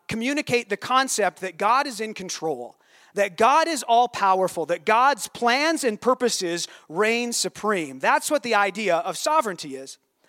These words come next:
But then that brings me to a very important question for us, and it's this.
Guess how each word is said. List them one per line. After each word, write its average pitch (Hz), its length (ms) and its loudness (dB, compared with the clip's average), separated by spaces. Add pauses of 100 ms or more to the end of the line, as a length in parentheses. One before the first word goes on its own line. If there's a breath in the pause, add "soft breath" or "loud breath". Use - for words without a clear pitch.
(420 soft breath)
But 190 140 -4
then 240 180 0
that 320 260 2
brings 226 320 0
me 226 160 -6
to 214 200 -2
a 165 80 0
very 226 540 -2
important 190 600 -4
question 165 540 -10
for 147 200 -10
us, 135 500 -10 (360)
and 147 100 -12
it's 151 140 -12
this. - 520 -10